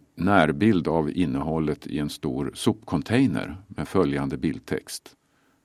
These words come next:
Den nya avfallsplanen ska långsiktigt styra avfallshanteringen mot ett hållbart samhälle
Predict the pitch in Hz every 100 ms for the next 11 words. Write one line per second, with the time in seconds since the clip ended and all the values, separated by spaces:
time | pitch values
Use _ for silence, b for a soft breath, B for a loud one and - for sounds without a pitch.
0 | _ - 92 113 104 110 98 101 - 101
1 | - 120 139 135 95 - 78 110 107 82
2 | 139 131 107 - - 98 67 85 71 92
3 | 82 - 73 - 76 - 73 71 69 71
4 | 71 71 - 120 90 73 101 - 101 76
5 | 64 76 73